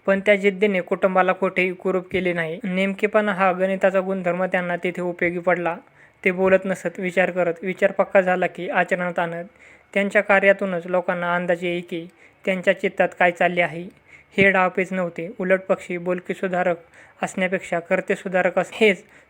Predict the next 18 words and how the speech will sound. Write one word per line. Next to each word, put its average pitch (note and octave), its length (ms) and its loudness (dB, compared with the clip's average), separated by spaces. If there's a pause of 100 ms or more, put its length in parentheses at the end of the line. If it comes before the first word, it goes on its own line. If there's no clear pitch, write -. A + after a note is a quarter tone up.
(120)
श्रेयस्कर G3 480 2
असते. F#3 380 0 (680)
महर्षी G#3 400 2
कर्वे G#3 340 2
यांमध्ये F#3+ 580 -4 (360)
स्थितप्रज्ञाची F#3+ 840 0
लक्षणे F#3 360 -4
होती. F3 400 -8 (540)
जो G3 160 4
स्वतः G3 380 2
सुखदुःखात F#3+ 640 -4 (200)
अविचलित F#3+ 540 2
राहतो, F3 440 2 (120)
मात्र F#3 420 0
दुसऱ्याच्या F#3+ 460 0
दुःखात F#3 360 -2
दुःखी F#3 320 -6
होतो, F3 380 -4